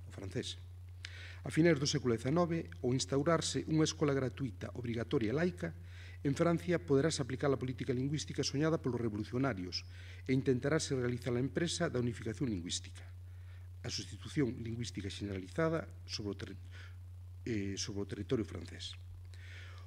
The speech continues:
O texto ministerial de sete de xuño de mil oitocentos oitenta, que fixaba o regulamento modelo das escolas primarias, estipulaba: "O francés será a única lingua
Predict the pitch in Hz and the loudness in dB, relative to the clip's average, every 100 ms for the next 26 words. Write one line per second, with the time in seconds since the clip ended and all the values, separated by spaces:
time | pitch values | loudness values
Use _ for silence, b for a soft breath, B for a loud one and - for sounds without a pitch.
0 | B 135 165 - 131 127 - 131 139 127 | B 0 0 2 2 2 2 4 6 4
1 | 117 - 123 - 147 143 127 123 139 117 | 2 -2 0 4 4 4 2 2 2 4
2 | 104 120 147 127 123 117 95 - 104 92 | 4 4 6 4 2 0 0 0 0 2
3 | 170 170 147 101 - - 117 131 110 107 | 2 2 -4 -4 -6 -4 -2 0 0 0
4 | 110 120 139 117 120 110 104 98 107 117 | 0 2 2 0 2 2 0 -4 -6 -2
5 | 104 - - 160 180 175 156 - - 127 | -2 -2 0 2 2 0 -4 -6 -6 -6
6 | - 95 95 - - B B B - 123 | -4 -4 -6 -12 -14 B B B -6 -2
7 | 120 127 180 165 - - - 120 107 - | 0 0 0 0 -2 -4 0 0 -2 -6
8 | - 127 170 170 156 131 175 170 78 | -6 2 2 2 0 0 2 0 -2